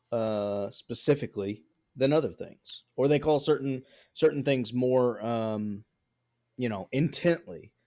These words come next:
They pay attention to certain things that other refs might not pay attention to, um, because that's not something they focus on or whatever. Um, so I don't know any of these refs. I don't know these guys that, that, that were officiating this game. Um,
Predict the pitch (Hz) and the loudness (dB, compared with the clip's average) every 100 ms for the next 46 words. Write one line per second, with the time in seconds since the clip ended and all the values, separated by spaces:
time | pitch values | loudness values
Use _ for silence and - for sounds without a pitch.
0 | _ - 120 131 123 117 127 117 113 107 | _ -4 -2 2 0 2 -2 -2 -4 -2
1 | 120 92 101 107 107 113 104 113 104 104 | -2 -2 -4 -2 -2 -4 0 0 0 -4
2 | 98 101 101 101 107 - 117 104 - 127 | -6 -10 -10 -10 -12 -8 -8 -6 -4 -6
3 | - 107 - 110 107 107 _ _ _ - | -4 -6 -2 -2 -2 -4 _ _ _ -14
4 | 92 95 95 104 107 98 117 - - 113 | -8 -6 -6 -6 -6 -6 -8 -8 -8 -8
5 | 107 - 113 120 110 101 107 98 - - | -8 -8 -4 -2 -2 -2 -6 -8 -12 -12
6 | 87 95 - 62 55 - - _ _ _ | -12 -14 -10 -8 -8 -10 -18 _ _ _
7 | _ _ - 92 92 - - 127 147 139 | _ _ -8 -6 -6 -8 -2 4 4 6
8 | 139 139 135 127 117 123 127 147 - - | 4 4 2 -2 -2 4 4 2 -10 -10
9 | 120 110 110 107 110 107 110 104 104 101 | -4 -2 0 0 0 -4 -2 0 0 0
10 | 98 - - 101 - - 104 - - 95 | -2 -6 -4 -4 -4 -6 -6 -6 -8 -8
11 | - _ _ 117 110 104 113 107 107 104 | -8 _ _ 0 2 2 -2 -2 0 0
12 | 101 101 - 101 101 101 107 _ _ _ | -2 -6 -6 -6 -4 -4 -8 _ _ _
13 | _ - 104 101 92 92 90 | _ -8 -4 -2 -2 -4 -6